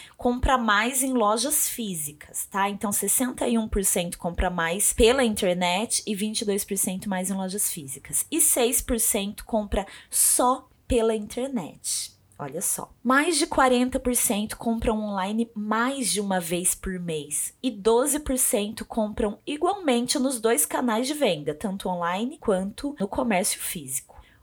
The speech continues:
O que que nós queremos? Saber por que que esse povo compra online. Esse povo significa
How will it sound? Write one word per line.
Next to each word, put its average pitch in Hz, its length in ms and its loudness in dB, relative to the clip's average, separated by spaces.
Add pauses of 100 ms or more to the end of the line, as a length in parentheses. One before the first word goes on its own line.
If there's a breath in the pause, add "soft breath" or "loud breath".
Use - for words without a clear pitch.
(140 soft breath)
O 285 80 2
que 349 300 0
que 392 160 0
nós 247 320 2
queremos? 165 640 0
Saber 214 680 0
por 330 120 2 (200)
que 381 420 4
que 440 140 -2
esse 254 220 4
povo 214 540 4
compra 233 460 2
online. 190 500 0
Esse - 220 -2
povo 226 320 4
significa 240 680 -2